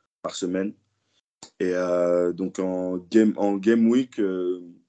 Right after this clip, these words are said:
C'est, moi, c'est très simple, c'est vraiment, euh, le lundi, soit c'est le lundi ou mardi, je fais la première séance. Ensuite, le lendemain, c'est stretch. Ensuite, euh, mercredi, pareil, c'est deuxième séance. Et ma troisième séance, je l'affectue, je l'effectue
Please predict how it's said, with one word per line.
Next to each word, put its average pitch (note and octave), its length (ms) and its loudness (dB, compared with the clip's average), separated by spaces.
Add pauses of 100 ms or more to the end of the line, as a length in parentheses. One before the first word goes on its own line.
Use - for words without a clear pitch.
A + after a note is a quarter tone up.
(640)
C'est, G#2+ 220 2
moi, A#2+ 220 0
c'est - 160 -14
très A2 160 -8
simple, A#2+ 300 -8
c'est G#2 180 -8
vraiment, G2+ 480 -6
euh, F2+ 520 -8
le F#2+ 320 -6
lundi, G#2+ 840 -10
soit A2 260 2
c'est A2 160 -6
le G2+ 100 -2
lundi G#2+ 300 0
ou A2+ 60 2
mardi, G#2 380 0
je - 100 -10
fais G2+ 80 -6
la F2+ 100 -2
première F#2+ 360 -8
séance. A2 560 -4 (420)
Ensuite, F2+ 360 -8
le G2+ 80 6
lendemain, F#2+ 380 2
c'est F2+ 240 -4
stretch. - 680 -2 (800)
Ensuite, G#2+ 460 -6
euh, G2 160 6
mercredi, A2+ 880 0
pareil, G#2+ 480 0
c'est F#2+ 340 -8
deuxième G2 320 -4
séance. A2 720 -6
Et F#2+ 180 -2
ma F#2+ 140 -6
troisième G2+ 360 -6
séance, G#2 440 -8
je F#2 100 -14
l'affectue, F#2 600 -8
je F#2 100 -8
l'effectue A2+ 720 -2